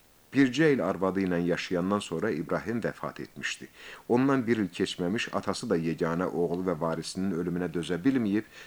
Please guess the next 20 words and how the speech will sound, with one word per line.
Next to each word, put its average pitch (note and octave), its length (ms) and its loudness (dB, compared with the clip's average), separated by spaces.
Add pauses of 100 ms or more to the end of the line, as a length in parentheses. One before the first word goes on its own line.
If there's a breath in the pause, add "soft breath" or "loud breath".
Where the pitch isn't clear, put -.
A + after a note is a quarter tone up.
(120)
dünyadan D#2+ 500 -2
getmişdi. - 540 -8 (280 loud breath)
Qazandığı G2 540 0
var E2 220 0
dövlət E2 400 -2 (240)
dörd G2+ 260 0
qızına D2+ 340 -8
qalmışdı. - 560 -10 (560)
İbrahimin C3+ 440 4
toyu C3+ 580 4
olmuşdu G#2+ 520 2
min G#2 260 0
doqquz E2+ 480 -4
yüz F2 360 0
on D#2+ 200 -6
beşinci C#2+ 440 -6
ildə. - 280 -14 (1120)
Tək A#2 180 -2
Naxçıvanda D#2 640 -4
deyil, D#2 280 -4